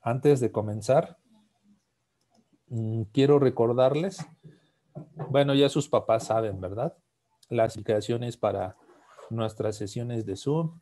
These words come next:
nuestras clases en línea por esta videollamada, que son, eh, respetarnos, ¿verdad? Entre todos, tener nuestro micrófono en silencio, lo van a activar cuando el profesor les dé la palabra,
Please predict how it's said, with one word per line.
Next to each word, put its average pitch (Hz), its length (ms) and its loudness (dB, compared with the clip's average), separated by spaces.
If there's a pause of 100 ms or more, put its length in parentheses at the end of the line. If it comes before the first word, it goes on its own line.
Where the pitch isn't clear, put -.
nuestras 104 400 -8
clases 113 400 -6
en 98 180 -10
línea 120 460 -8 (120)
por 101 240 -8 (100)
esta 113 280 -4
videollamada, 104 760 -6 (720)
que 107 140 2
son, 127 340 0 (480)
eh, 101 640 -4 (160)
respetarnos, 131 1040 2
¿verdad? 113 300 4
Entre 127 240 2
todos, 113 520 4 (1600)
tener 123 400 6
nuestro 123 340 2
micrófono 104 560 0
en 90 100 -6
silencio, 120 1000 0 (1120)
lo 117 180 4
van 135 180 4
a 156 40 6
activar 131 520 4
cuando 107 300 -2
el 95 100 -2
profesor 107 500 -2
les 117 180 -2
dé 107 100 0
la 107 180 0
palabra, 131 640 0